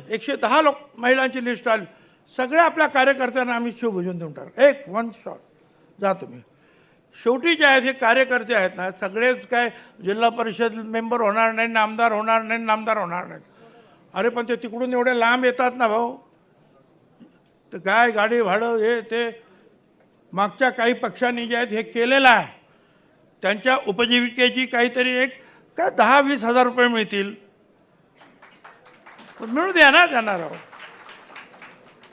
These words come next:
काय खर्च येणार आहे? आपण, तुम्ही, तुम्हाला माहिती आहे, आपण लाखो कोटी रुपये जे आहे मागच्या काही ह्या मंत्रिमंडळाच्या बैठकांमध्ये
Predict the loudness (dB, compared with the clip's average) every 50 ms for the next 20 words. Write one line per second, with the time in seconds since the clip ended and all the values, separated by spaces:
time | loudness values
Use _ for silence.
0 | -20 -16 _ -4 0 0 0 2 2 2 2 4 2 2 4 2 2 0 0 -2
1 | -2 -2 0 0 0 0 -2 -8 -16 -20 _ _ _ _ _ _ -14 -8 -8 -8
2 | -8 -6 -4 -2 -2 0 0 0 -2 0 0 0 0 2 0 -2 -2 -6 -12 -20
3 | _ -4 -2 -2 -2 0 0 0 0 0 0 -4 -4 -4 -4 -4 -4 -6 -4 0
4 | 0 0 0 0 0 0 0 0 0 -2 -6 -6 -4 -6 -6 -2 0 -2 -2 -2
5 | -4 -10 -20 _ _ _ _ -4 0 0 0 0 0 -6 -8 -8 -8 -6 -6 -6
6 | -4 -2 0 0 0 -2 -4 -4 -4 -6 -4 -6 -6 -2 -2 -4 -4 -4 -6 -4
7 | -2 -2 -4